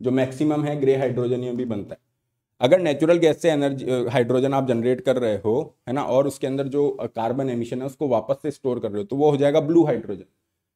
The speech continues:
अगर न्यूक्लियर एनर्जी यूज़ कर रहे हो तो पिंक हाइड्रोजन। ये चीज़ें हमने already डिस्कस की हैं। क्यों मैं बता रहा हूँ? क्योंकि प्रीलिम्स के लिए इंपॉर्टेंट है। तो ये कह रहे हैं कि ग्रीन हाइड्रोजन पे हम फोकस करना चाह रहे हैं। क्यों ग्रीन हाइड्रोजन पे फोकस करना चाह रहे हैं? क्योंकि यहाँ पे एमिशन ज़ीरो है।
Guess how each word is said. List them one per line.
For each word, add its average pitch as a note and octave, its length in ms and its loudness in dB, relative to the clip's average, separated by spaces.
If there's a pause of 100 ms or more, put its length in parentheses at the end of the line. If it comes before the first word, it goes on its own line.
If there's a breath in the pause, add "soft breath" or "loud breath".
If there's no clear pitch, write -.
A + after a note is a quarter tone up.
(120)
अगर C#3+ 120 -2
न्यूक्लियर D#3 360 2
एनर्जी D#3+ 380 0
यूज़ D3+ 180 0
कर C#3+ 120 -2
रहे D3+ 60 -2
हो D#3+ 60 -2
तो E3 80 -4
पिंक F3 280 0
हाइड्रोजन। G#2 400 -4 (380)
ये C3 100 -4
चीज़ें C3+ 300 -4
हमने D3 200 -2
already C3+ 360 -2
डिस्कस C#3 360 -4
की C#3 100 -6
हैं। C#3 140 -4
क्यों D3+ 180 0
मैं D3+ 140 0
बता B2+ 160 0
रहा B2+ 100 2
हूँ? D#3 80 -4
क्योंकि D#3+ 160 -4
प्रीलिम्स C3+ 360 -4
के D#3 80 -6
लिए D#3+ 100 -2
इंपॉर्टेंट F#2+ 440 -6
है। - 80 -20 (760)
तो D#3+ 60 2
ये F#3+ 140 6
कह F#3+ 140 2
रहे E3+ 140 0
हैं - 20 -6
कि G#3 100 -2
ग्रीन D#3 340 0
हाइड्रोजन D#3 500 0
पे F3 100 0
हम E3 140 0
फोकस C#3+ 380 0
करना C#3 260 0
चाह C3 200 0
रहे A2+ 140 -2
हैं। C#3+ 240 -8
क्यों F3 240 0
ग्रीन D#3+ 200 0
हाइड्रोजन C#3+ 420 -2
पे D3+ 100 -8
फोकस C3+ 320 -6
करना C3+ 220 -2
चाह B2+ 140 2
रहे C3 80 -2
हैं? D3+ 60 -4
क्योंकि D#3+ 180 -4
यहाँ C#3+ 160 -2
पे D3 120 -4
एमिशन C3+ 400 -2
ज़ीरो A2+ 280 -2
है। G#2+ 140 -8